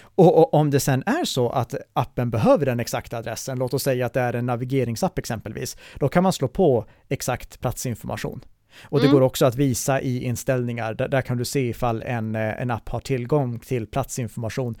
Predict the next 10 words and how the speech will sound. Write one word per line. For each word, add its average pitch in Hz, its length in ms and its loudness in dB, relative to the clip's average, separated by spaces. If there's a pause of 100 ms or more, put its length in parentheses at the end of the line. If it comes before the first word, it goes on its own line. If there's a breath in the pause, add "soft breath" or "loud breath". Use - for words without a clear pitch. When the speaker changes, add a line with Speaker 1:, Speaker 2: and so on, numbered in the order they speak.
(140 loud breath)
Speaker 1:
och - 160 -2
huruvida 147 360 2
den 120 120 -2
har 123 80 -2
tillgång 117 360 -4
till - 180 -8
exakt - 440 -10
platsinformation 113 840 -8
eller 110 160 -4
bara 104 260 -4